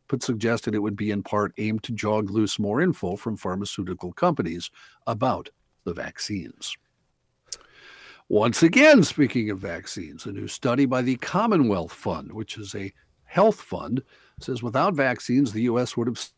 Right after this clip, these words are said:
seen four times more deaths from the pandemic virus, an additional three million lives lost, as well as nearly four times the hospitalizations, one and a half times more infections, and an additional one and a half trillion dollars in medical bills since December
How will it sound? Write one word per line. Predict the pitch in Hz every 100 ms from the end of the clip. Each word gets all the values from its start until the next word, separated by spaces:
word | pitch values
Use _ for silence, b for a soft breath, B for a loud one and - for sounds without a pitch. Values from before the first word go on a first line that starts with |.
| _
seen | 131 127
four | - 127 131
times | - 131 123 113
more | 127
deaths | 110 170 214 -
from | 113
the | 92
pandemic | - 90 85 76 80
virus, | 90 73 73 120 - b b b -
an |
additional | 101 104 - 120
three | 107 - 127
million | 123 120 117
lives | 107 117 110
lost, | 151 190 95 - - _ -
as | 95 104
well | 107 110
as | 101
nearly | 113 104 101
four | - 120 143
times | - 120 101 110 113
the | 113
hospitalizations, | 110 101 - 90 95 123 160 147 147 143 135 - b b b
one | 113 107
and | 95
a |
half | 95 139 -
times | 135 113 110
more | 104 92
infections, | 92 139 120 - 117 117 - b b
and | - 147
an | 135
additional | 107 104 - 101 92
one | 101
and | 104
a | 90
half | 101 95 -
trillion | - 170 143 104
dollars | 98 98 98 101
in | 98
medical | 131 135 110 92
bills | 92 80 87
since | - 98 -
December | - - - 156 80